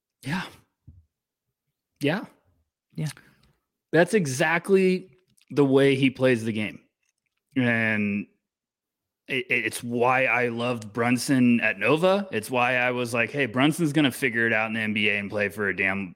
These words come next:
Speaker 1: long good time." It's why I also was like, "The Knicks would be smart to go get Jalen Brunson. They need Jalen Brunson," because everyone, you know,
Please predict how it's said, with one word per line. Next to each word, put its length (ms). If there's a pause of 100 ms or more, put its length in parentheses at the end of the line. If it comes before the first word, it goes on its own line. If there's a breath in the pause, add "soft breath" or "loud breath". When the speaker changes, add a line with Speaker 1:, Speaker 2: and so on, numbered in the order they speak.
Speaker 1:
long 240
good 160
time." 300
It's 160
why 440
I 40
also 340
was 180
like, 200
"The 60
Knicks 260
would 80
be 100
smart 340
to 80
go 140
get 160
Jalen 300
Brunson. 340
They 160
need 280
Jalen 280
Brunson," 420
because 440 (1300)
everyone, 760
you 120
know, 420